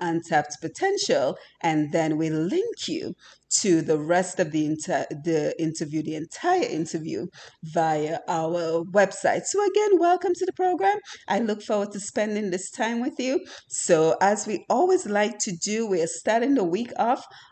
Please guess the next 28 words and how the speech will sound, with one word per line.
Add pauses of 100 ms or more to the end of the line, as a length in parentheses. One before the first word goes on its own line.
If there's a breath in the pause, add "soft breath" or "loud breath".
on
a
note
of
gratitude.
So
what
are
you
grateful
for (340 loud breath)
this
week?
Um,
if
you're
celebrating
a (140)
birthday,
you're
celebrating
an
anniversary, (280 loud breath)
or
you're
simply
celebrating
life.